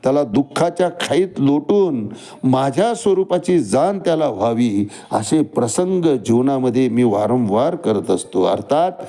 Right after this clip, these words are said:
त्यामागे त्याचं कर्मफळ असलं तरी प्रत्येक क्षणी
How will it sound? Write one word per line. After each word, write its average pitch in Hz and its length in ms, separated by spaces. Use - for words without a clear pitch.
त्यामागे 113 400
त्याचं 117 280
कर्मफळ 180 680
असलं 139 400
तरी 190 180
प्रत्येक 233 880
क्षणी 180 920